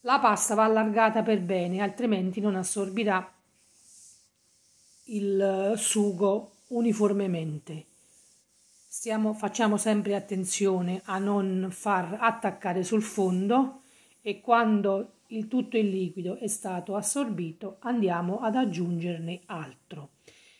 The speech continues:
e continuiamo con questa operazione fino a portare a cottura la pasta, sempre mescolando e distendendo per bene sul fondo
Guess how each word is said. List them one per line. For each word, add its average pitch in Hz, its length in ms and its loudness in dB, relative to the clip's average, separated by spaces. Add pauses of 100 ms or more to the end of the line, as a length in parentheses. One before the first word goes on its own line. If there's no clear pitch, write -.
(140)
e 285 180 -8
continuiamo 208 1040 0
con 180 240 -4
questa 185 640 0
operazione 214 1160 0 (500)
fino 185 640 0
a 202 140 -2
portare 185 800 -4
a 220 180 -4
cottura 185 840 -4
la 214 200 2
pasta, - 600 -4 (580)
sempre 185 840 -6 (280)
mescolando 196 1160 0
e 226 240 -4
distendendo 185 1080 0
per 208 220 0
bene 175 500 -4
sul 180 240 -4
fondo 180 760 -4